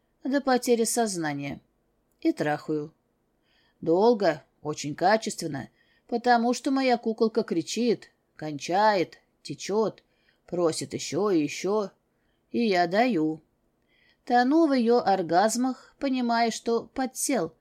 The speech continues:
как на самую крутую дурь. И что с этим делать? Женюсь. Вот съезжу в Сингапур, пусть это будет небольшая проверка.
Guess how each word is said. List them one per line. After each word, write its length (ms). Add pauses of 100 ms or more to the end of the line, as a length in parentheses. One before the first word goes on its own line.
(380)
как 240
на 160
самую 500
крутую 500
дурь. 260 (960)
И 100
что 220
с 100
этим 300
делать? 540 (720)
Женюсь. 640 (600)
Вот 280
съезжу 400
в 60
Сингапур, 680 (520)
пусть 260
это 200
будет 360
небольшая 640
проверка. 680